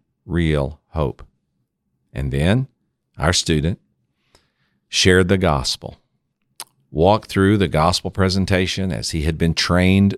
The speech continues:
to do in a classroom. And as a result of that presentation, this young man who was suicidal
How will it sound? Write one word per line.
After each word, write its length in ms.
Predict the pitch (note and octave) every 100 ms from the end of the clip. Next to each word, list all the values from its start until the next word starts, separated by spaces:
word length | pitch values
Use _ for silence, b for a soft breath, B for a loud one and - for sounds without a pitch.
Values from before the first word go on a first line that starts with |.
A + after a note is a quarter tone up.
| -
to 120 | G2
do 380 | F2+ F#2 F2+ E2+
in 80 | E2+
a 60 | E2+
classroom. 640 | - E2+ F2 - F2 G#2 _ _ _ _ _ _ _ _ _ _ _ _ _ -
And 320 | D#2+ E2 D#2+ -
as 160 | D#2+ D#2
a 200 | C#2+ - -
result 400 | D#2+ F2 G#2 A2
of 80 | G2+
that 160 | A2
presentation, 880 | A2+ G#2 A2 G2 D#2 - C2+ A#1+ D#2+ _ _ _ _ -
this 420 | D2+ D#2+ - - -
young 280 | D2+ E2+ F2+
man 300 | E2+ E2+ F2+
who 140 | E2+
was 340 | D2+ D#2 - - -
suicidal 800 | - F2 F#2 - E2 C2+ C#2